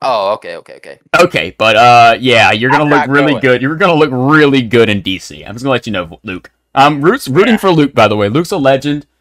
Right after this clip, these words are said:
Speaker 2: <laughs> Not, not against Atlanta, but <laughs> Luke is Luke. Uh,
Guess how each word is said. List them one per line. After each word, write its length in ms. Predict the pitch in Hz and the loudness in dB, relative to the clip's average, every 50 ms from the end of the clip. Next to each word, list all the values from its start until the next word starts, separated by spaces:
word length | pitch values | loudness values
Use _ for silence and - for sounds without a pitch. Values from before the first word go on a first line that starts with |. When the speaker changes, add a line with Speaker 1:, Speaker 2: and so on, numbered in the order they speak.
| _ - | _ -8
Speaker 2:
<laughs> 220 | - 135 131 - | -8 -8 -4 -4
Not, 600 | 156 131 - - - - - - 143 156 170 - | -4 -4 -4 -6 -10 -12 -10 -8 -8 -6 -6 -2
not 220 | 139 147 151 175 | 2 2 4 4
against 440 | 190 185 - - - 190 - - - 170 | 2 0 -6 -4 -6 -6 -6 -6 -8 -8
Atlanta, 600 | 170 - _ - 156 143 131 147 165 151 143 _ - | -8 -6 _ -2 -2 -2 0 0 -2 -2 -2 _ -4
but 340 | 127 131 135 - - _ _ _ _ _ - | -4 -4 -4 -4 -10 _ _ _ _ _ -2
<laughs> 540 | 185 139 135 143 143 151 151 151 151 - | -2 -2 -2 -6 -8 -10 -10 -12 -12 -8
Luke 300 | - 180 175 180 196 185 180 | -2 2 2 2 2 0 -4
is 160 | 175 165 - | -6 -4 -2
Luke. 320 | 143 139 143 127 120 120 | -2 0 2 2 2 2
Uh, 380 | 127 127 127 123 123 127 131 127 | 2 4 4 6 6 4 4 2